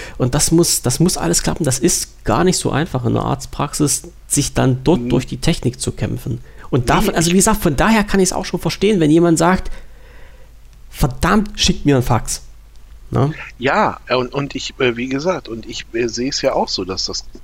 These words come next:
Speaker 2: kein Spaß ist.
Speaker 1: Hm.
Speaker 2: Ähm, i-, jetzt auch mal gerade anhand der, ne, die Daten hochsensibel.
Speaker 1: Mhm.
Speaker 2: Ähm, äh,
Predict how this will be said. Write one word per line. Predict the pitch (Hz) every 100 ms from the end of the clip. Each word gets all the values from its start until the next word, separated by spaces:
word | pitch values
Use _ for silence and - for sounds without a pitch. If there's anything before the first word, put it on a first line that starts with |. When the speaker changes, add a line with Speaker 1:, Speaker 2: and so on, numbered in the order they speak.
| -
Speaker 2:
kein | - - 160 214 226 - - -
Spaß | - - 113 147 156
ist. | - 170 - -
Speaker 1:
Hm. | 127 143 - - - - - -
Speaker 2:
Ähm, | 147 156 151 151 - - - -
i-, | - 131 135
jetzt | 139 135 -
auch | 120
mal | 135 127
gerade | 107 107 131 120
anhand | 127 123 135 131
der, | 120 110
ne, | 113 185
die | 165 117
Daten | 120 131 139 123
hochsensibel. | 139 - 104 101 - 208 196 190 - - - - - - -
Speaker 1:
Mhm. | -
Speaker 2:
Ähm, | 156 139 156 - - - - - - - - - - - - - - -
äh, | 135 143